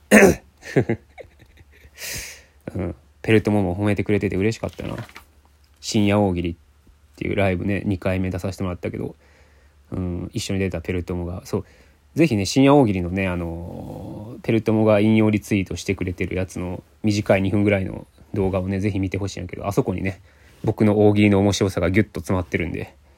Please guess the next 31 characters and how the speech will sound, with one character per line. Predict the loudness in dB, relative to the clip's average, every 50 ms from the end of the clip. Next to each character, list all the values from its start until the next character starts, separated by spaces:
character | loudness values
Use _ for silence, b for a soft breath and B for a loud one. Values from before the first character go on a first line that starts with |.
| _ _ _ _ _ _ _ _ _ _ _ _ _ _ _ _ -10 -4
ま | 0 0 0 0 -2 -4 -8 _ _ _ _ -10
あ、 | -6
あ | -6
の | -4 -4 -4 -4 -6 -6 -8 -8 -8 -10 -12 -12 -14 -16 -18 _ _ _ _ _ -14
ー、 |
な | -12
ん | -12
で |
し | -12 -10
ょ | -2
う、 | 4
ハ | 6 8
イ | 10 10
ラ | 8 8
イ | 6 2
ト | -2 -6
を | -6
ね、 | -6 -6 -6 -4 -4
載 | -4 -4
せ | -4
て | -8 -8
く | -6
れ | -6 -8 -8
て | -8 -10
る | -10
ん | -10 -10
で、 | -12 -12 -14 _ _ _ _ _ _ -8
み | -6 -6
ん | -4 -6
な | -6 -8
の。 | -10 -12